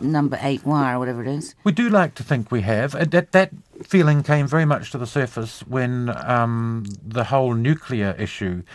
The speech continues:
Speaker 2: came to the top in the nineteen eighties. That was another way in which we were seen as leading the world. That's
Speaker 1: The
Speaker 2: why
Speaker 1: little
Speaker 2: a lot of New
Speaker 1: engine that
Speaker 2: Zealanders
Speaker 1: could.
Speaker 2: That's right. Um, I think it's, and it's a thing that comes right through from, from King's, uh, King Dick Seddon's days, God's own.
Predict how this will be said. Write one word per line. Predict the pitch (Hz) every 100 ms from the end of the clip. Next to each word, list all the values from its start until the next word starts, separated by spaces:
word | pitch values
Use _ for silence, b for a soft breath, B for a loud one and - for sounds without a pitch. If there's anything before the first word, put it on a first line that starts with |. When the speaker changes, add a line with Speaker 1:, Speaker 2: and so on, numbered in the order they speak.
| B _
Speaker 2:
came | - 113 104 92
to | 98
the | 98
top | 117 92 107
in |
the | 107 104
nineteen | 110 107 101 110
eighties. | 110 - 87
That | -
was | 127
another | 131 160 156
way | 139 131
in | 110
which | 117 -
we |
were | 110
seen | - 131 110
as | 104
leading | 117 104
the | 107
world. | 131 180 101
That's | 131
Speaker 1:
The | 185
Speaker 2:
why |
Speaker 1:
little | 202
Speaker 2:
a | 165
lot |
of | 180
New |
Speaker 1:
engine | 196 175
that | 156 120 -
Speaker 2:
Zealanders |
Speaker 1:
could. | 185 160 147 - -
Speaker 2:
That's | 196 208
right. | 196 113 92 B B B B B
Um, | 180 185 175 -
I | 170
think | 214 180
it's, | 165 - - _ -
and | 180
it's | 160 143
a |
thing | 120 - 170 151
that | 104
comes | 131 110 113
right | 151 127
through | - 151 113
from, | - 117 107 101
from | - 113 104 87 _ _ _ _ _ -
King's, | 147 117 -
uh, | 123 107
King | 143 120
Dick | 110 110
Seddon's | - 127 117 92
days, | 92 107 110
God's | 123 117 101
own. | 104 92 127